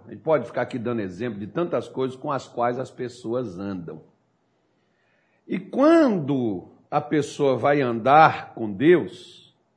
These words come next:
automaticamente tudo isso vai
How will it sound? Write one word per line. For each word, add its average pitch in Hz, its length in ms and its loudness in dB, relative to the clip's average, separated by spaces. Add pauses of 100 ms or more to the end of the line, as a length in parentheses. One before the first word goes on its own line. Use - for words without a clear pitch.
(380)
automaticamente 147 1600 -2 (340)
tudo 208 480 -2
isso 151 520 -2
vai 120 640 -2